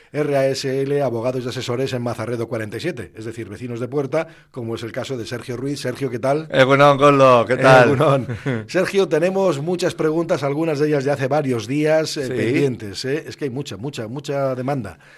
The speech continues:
Speaker 1: de información.
Speaker 2: <laughs>
Speaker 1: Bueno,
Speaker 2: Muy bien.
Speaker 1: Carmele, que dice que nos escucha de maravilla, bueno, que le agradecemos muchísimo el que esté ahí desde primera hora de la mañana con
Speaker 2: Qué bien.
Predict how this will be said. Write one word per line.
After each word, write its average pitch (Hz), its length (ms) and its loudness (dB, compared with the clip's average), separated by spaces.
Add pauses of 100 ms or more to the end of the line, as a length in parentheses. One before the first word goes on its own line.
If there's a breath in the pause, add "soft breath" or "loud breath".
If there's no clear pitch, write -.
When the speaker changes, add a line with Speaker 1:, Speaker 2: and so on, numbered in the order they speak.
(140 loud breath)
Speaker 1:
de 135 80 -6
información. 117 520 -4
Speaker 2:
<laughs> - 40 -8 (500 loud breath)
Speaker 1:
Bueno, 147 200 0
Speaker 2:
Muy 131 40 -2
bien. - 120 4
Speaker 1:
Carmele, 180 380 2
que 139 220 0
dice 131 240 -6
que 139 80 -6
nos 117 140 -8
escucha 160 840 0
de 117 220 -10
maravilla, 113 420 -2
bueno, 113 220 -8
que 113 80 -12
le 113 100 -6
agradecemos 117 560 -6
muchísimo 120 440 -8
el 107 40 -10
que 110 80 -12
esté 127 140 -8
ahí 117 240 -6
desde 113 480 -6
primera 127 300 -4
hora 120 120 -2
de 117 60 -4
la 113 80 -4
mañana 123 320 -6
con 113 100 -10
Speaker 2:
Qué 131 80 -2
bien. 110 140 6